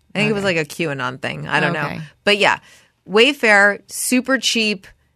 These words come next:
Speaker 2: Yeah, I've been looking at Wayfair.
Speaker 1: Looks nice.
Speaker 2: Mm-hmm.
Speaker 1: Um, I think we had to put it together. Yeah, we probably put it together, but it was fine. It was,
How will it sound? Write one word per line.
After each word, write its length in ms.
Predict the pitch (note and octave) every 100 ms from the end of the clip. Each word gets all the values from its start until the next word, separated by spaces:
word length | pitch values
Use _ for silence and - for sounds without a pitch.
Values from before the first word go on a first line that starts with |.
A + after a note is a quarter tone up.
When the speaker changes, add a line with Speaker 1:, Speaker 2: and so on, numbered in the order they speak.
| _ _ _ G3
Speaker 2:
Yeah, 240 | G3+ F3
I've 120 | F3
been 140 | G3+ A3
looking 240 | G3+ F3
at 80 | B2+
Wayfair. 500 | C#3+ D3 - - G3+
Speaker 1:
Looks 240 | A3 -
nice. 600 | G#3+ G3 G3 G3+ G3+ -
Speaker 2:
Mm-hmm. 300 | D#3+ D#3+ D#3
Speaker 1:
Um, 800 | F#3 F#3+ F3+ F3 F3 E3+ F3+ F3 _ -
I 160 | F#3+ F#3 _ _
think 220 | A#3 B3
we 100 | B3 A#3+
had 140 | A#3
to 80 | A3+
put 140 | A#3+
it 80 | A#3+
together. 560 | A#3+ A3+ A3+ C#4+ F4+ F#4
Yeah, 260 | G#3+ C#3
we 120 | D#3 E3+
probably 260 | F#3 F3
put 140 | F3+ F3+
it 80 |
together, 380 | F3+ E3+ D#3+ G3+
but 100 | F3+ E3+
it 40 |
was 120 | D#3+
fine. 260 | - D3+ D3
It 80 | E3
was, 160 | D#3+